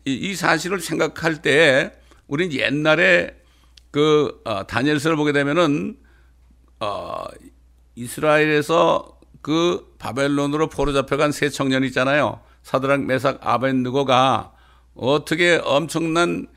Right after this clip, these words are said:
그 영광의 불 속에 갔는데 머리털 하나, 뭐, 수염 하나 타지 않고요. 어? 옷도 타지 않고 그대로 있을 수 있었을까요? 보니까 그 이유가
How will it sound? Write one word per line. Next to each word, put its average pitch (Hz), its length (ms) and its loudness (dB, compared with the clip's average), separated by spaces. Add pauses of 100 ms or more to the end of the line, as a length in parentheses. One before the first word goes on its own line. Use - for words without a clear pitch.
(140)
그 156 220 -2
영광의 143 500 2
불 143 100 -4
속에 139 220 -2
갔는데 135 580 0 (460)
머리털 139 460 0
하나, 160 420 0 (1080)
뭐, 131 260 -2
수염 156 380 2
하나 151 200 4
타지 147 280 0
않고요. 143 640 -2 (500)
어? 139 220 -4
옷도 143 320 -2
타지 143 260 0
않고 139 360 0
그대로 147 540 0
있을 147 280 -6
수 143 240 -8
있었을까요? 131 880 2 (1600)
보니까 117 360 -2
그 117 140 -4
이유가 117 600 -2